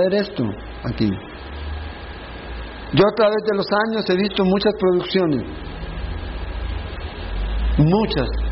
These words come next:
producciones. El asunto está que muchas de ellas fueron llamadas avivamientos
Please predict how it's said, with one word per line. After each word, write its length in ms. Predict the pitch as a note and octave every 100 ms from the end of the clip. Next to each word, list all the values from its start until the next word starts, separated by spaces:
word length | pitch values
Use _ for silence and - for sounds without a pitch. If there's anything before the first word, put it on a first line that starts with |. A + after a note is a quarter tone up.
| - -
producciones. 680 | C#3 C3+ - C#3+ A#2 G2 - - - - - - - - - - - - - - - - - -
El 120 | D3
asunto 420 | D3 C#3+ G3 F#3+ G#3
está 440 | - E3+ D#3 F#3+ - - - - - - - - - - -
que 100 | D#3+ C#3+ D3 - - -
muchas 300 | C#3+ F#3 G3+
de 140 | F3 E3+
ellas 180 | F3
fueron 220 | E3 E3+ D#3+
llamadas 340 | D3+ D#3 D#3+ D#3
avivamientos 640 | C#3+ C#3 C3 D#3 - -